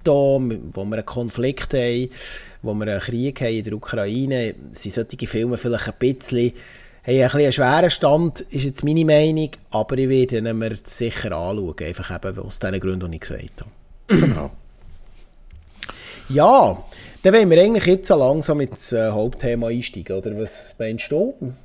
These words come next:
Speaker 1: Die Zeit ist genau etwa in der Hälfte, wir sind im Fahrplan für unseren Pilot.
Speaker 2: Ja.
Speaker 1: Ähm, was besprechen wir heute als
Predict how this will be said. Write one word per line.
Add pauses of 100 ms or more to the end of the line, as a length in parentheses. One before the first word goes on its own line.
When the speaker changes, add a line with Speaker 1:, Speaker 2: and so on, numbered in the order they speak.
(460)
Speaker 1:
Die
Zeit
ist
genau
etwa
in
der
Hälfte,
wir
sind (160)
im
Fahrplan (1160)
für
unseren (920)
Pilot. (240)
Speaker 2:
Ja.
Speaker 1:
Ähm, (360)
was
besprechen
wir
heute
als